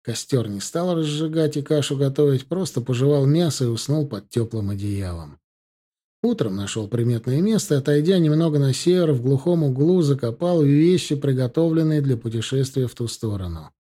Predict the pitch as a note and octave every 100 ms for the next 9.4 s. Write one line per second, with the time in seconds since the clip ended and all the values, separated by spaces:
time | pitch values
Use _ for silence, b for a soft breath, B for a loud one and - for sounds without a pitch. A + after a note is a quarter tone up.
0 | _ _ _ _ _ _ F#2 A2+ B2 E3
1 | G3 A#3 A#3 A3+ D3+ - - A#2+ A#2+ A#2
2 | - - A2+ A#2+ C#3 A#2+ G#2 - F#3 F#3+
3 | C3+ - A2+ D3+ C3 B2 C#3+ C3 B2 B2
4 | A#2 G3 E3+ D#3 D#3+ D#3+ F3 G#3+ G3+ C3+
5 | B2+ D3 C3+ B2+ A#2+ B2+ A#2+ A#2+ A2 G#2
6 | F#2 F2 _ _ _ _ _ _ _ _
7 | - F3+ F3 G#3 G#3+ F3+ D#3+ F#3 D3+ C3+
8 | E3 E3+ C#3+ C#3+ D3 C#3+ - B2 D3+ C3
9 | C3+ C3+ A#2+ A2